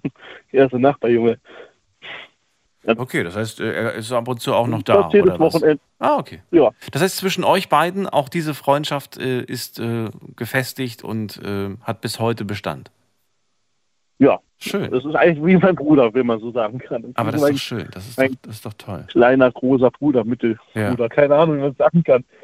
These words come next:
Speaker 2: Ja.
Speaker 1: Also ich krieg alles, was er mit, was er für Probleme hat. Er kommt auch zu mir oder auch zu meiner Mutter
Speaker 2: Mhm.
Speaker 1: und sagt, wenn er irgendwelche Probleme hat, ob er irgendwie Hilfe ge-,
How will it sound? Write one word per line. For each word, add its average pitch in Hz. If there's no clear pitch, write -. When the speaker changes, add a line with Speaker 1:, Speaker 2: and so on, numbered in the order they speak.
Speaker 2:
Ja. 98
Speaker 1:
Also 101
ich 139
krieg -
alles, 131
was 131
er 113
mit, 127
was 110
er 107
für 120
Probleme 107
hat. 101
Er 104
kommt -
auch 113
zu -
mir 135
oder 107
auch 104
zu -
meiner 101
Mutter 117
Speaker 2:
Mhm. 98
Speaker 1:
und 220
sagt, 117
wenn 117
er 113
irgendwelche 110
Probleme 104
hat, 104
ob 98
er 101
irgendwie 104
Hilfe 113
ge-, 98